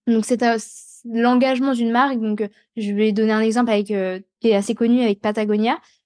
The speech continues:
euh, qui a un engagement très fort envers la, la durabilité environnementale et sociale. Et ben, en fait, cet engagement attire les, des employés qui vont partager les mêmes valeurs et qui finalement seront contents de, de part-, de, de mettre en avant les valeurs de la marque qu'ils partagent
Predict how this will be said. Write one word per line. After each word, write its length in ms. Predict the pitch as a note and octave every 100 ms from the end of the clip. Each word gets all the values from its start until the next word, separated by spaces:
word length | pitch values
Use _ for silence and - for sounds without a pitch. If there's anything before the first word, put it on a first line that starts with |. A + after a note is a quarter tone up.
| _
euh, 140 | A3 G#3
qui 100 | A3+
a 60 |
un 60 | G#3+
engagement 360 | G#3+ G#3 G#3 G#3+
très 260 | - C4+
fort 320 | B3 C#4 B3+ -
envers 280 | G#3 G3+ G3+
la, 280 | G3 F#3
la 160 | F#3 F#3
durabilité 600 | G3 G#3 G3+ G3 G3+ G#3+
environnementale 640 | G3+ G3 F#3+ F#3+ G3 G3+
et 60 | G3
sociale. 400 | G3 F#3+ B3+ C#4+ - _ -
Et 80 | A3+
ben, 100 | G#3+
en 40 |
fait, 140 | A#3
cet 160 | A#3+ B3
engagement 460 | A3 A3 A3+ C#4 C#4+ -
attire 480 | B3+ - - C#4+
les, 140 | A#3 G#3+
des 160 | G3
employés 240 | G3+ G#3+ B3+
qui 100 | A#3+
vont 80 | G#3
partager 400 | G3+ A3 G#3 A#3+
les 140 | A3
mêmes 200 | G#3 A3
valeurs 300 | G#3+ G#3 A#3+ - - -
et 80 | A3+
qui 140 | A#3+
finalement 380 | A3+ A3+ A3+ B3
seront 400 | B3+ B3 A3+ A3+
contents 420 | - B3+ C4 C#4+ - _ -
de, 580 | G3+ A3 G#3 G#3 G#3 G3+
de 140 | F#3+
part-, 340 | G#3 C#4 C4 _
de, 300 | A3+ G#3 G#3+
de 160 | F#3+ G3+
mettre 320 | A3+ C4+ -
en 80 | B3+
avant 220 | A3+ B3+
les 100 | B3+
valeurs 220 | A3 G#3+
de 100 | G#3
la 100 | G#3
marque 220 | G#3 B3
qu'ils 160 | - A3
partagent 400 | A3 - A#3+ A#3